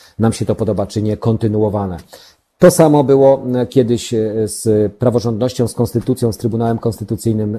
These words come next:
mm, z sądami. E, wszelkie próby, m, nakłaniania i mówienia w pewnym momencie kończyło się tym, że no ale jakżeż możemy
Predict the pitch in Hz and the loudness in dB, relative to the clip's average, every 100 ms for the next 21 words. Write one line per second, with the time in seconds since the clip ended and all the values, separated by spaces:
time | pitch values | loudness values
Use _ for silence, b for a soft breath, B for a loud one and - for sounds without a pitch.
0 | 104 101 104 104 101 98 - 113 107 104 | -10 -8 -8 -6 -8 -6 -2 0 0 -2
1 | 90 78 b b b - 104 107 104 104 | -6 -12 b b b -8 -4 -2 0 -2
2 | 104 - 139 135 - - 127 123 139 143 | -6 0 4 4 4 4 2 4 4 2
3 | - 120 120 117 110 123 127 123 127 127 | -2 -6 -2 -2 -2 -2 0 2 2 0
4 | 127 135 120 120 117 127 131 143 160 156 | 0 2 2 2 2 0 0 -2 -6 -12
5 | - 151 160 156 135 147 143 151 131 143 | 0 2 4 2 2 -2 -4 -4 -4 -2
6 | 135 131 123 131 147 170 120 135 - B | -2 -2 0 2 2 0 2 0 0 B
7 | B B 139 147 151 147 143 110 117 113 | B B -2 2 4 4 2 0 -2 -2
8 | 113 123 | -2 -2